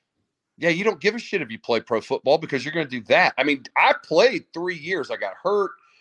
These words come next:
I was getting paid peanuts. My friends were working on Wall Street. I was called my agent. I'm like, "I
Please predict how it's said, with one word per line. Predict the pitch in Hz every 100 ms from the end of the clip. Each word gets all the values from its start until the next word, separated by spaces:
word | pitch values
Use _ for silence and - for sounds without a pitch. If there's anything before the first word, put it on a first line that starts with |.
| _ _
I | -
was | 117
getting | 139 -
paid | - 139 110
peanuts. | - 196 190 180 165 131
My | 123
friends | - 165 180 170
were | 143
working | 156 151 143
on | 127
Wall | 147 170
Street. | - 185 185
I | 151
was | 143
called | - 180 175
my | 143
agent. | 160 156 139
I'm |
like, | 135
"I | 131